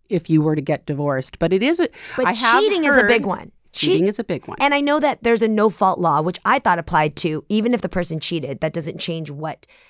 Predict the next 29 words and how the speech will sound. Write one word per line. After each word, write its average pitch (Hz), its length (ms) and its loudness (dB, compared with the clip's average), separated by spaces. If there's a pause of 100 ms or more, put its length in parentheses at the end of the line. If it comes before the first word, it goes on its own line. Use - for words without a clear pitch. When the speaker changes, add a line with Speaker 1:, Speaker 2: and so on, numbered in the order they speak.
(140)
Speaker 2:
California 170 500 0
makes 151 260 -4
you 160 80 0
divide. 147 500 2 (280)
So 202 380 0 (200)
could - 240 -2
that 277 200 -2
be 233 100 -4
something 202 340 0
you 185 120 -2
write 160 160 2
in 165 60 -2
your 160 80 0
prenup 160 280 -4
to 151 100 -2
say, 151 200 0 (100)
"Okay, - 360 -2 (240)
if 185 120 0
you 269 160 0
cheat 302 240 0
on 269 160 2
me, 262 280 -2 (260)
all 185 120 4
bets 175 240 0
are 165 80 2
off, 151 240 2
and 156 160 -4
you 180 340 -2 (120)
then 185 360 2